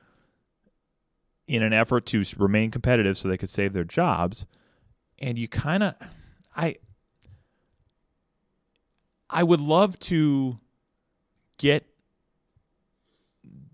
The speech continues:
the decision makers in this organization injected with truth serum and <laughs> ask them the question of how much of this this year did you really think was going to go this way? Because there was sort of this mandate from ownership,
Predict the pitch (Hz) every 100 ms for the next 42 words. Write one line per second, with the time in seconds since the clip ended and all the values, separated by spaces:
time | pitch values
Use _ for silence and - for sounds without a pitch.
0 | _ _ - 127 117 147 143 143 139 139
1 | 123 113 107 104 110 104 104 101 101 78
2 | 101 104 - 98 - 113 110 - 123 123
3 | 104 - - - 117 101 - 120 113 123
4 | 117 85 85 - _ _ _ _ - 226
5 | 302 330 - 247 156 170 180 - 147 -
6 | 143 139 117 107 135 123 110 123 160 180
7 | - 151 147 117 104 110 110 - 85 92
8 | 87 82 80 - - 50 50 - _ _
9 | _ _ _ _ _ 123 - 127 117 -
10 | - - 107 117 110 - 165 175 165 127
11 | 127 127 120 113 113 - - 101 107 104
12 | - 95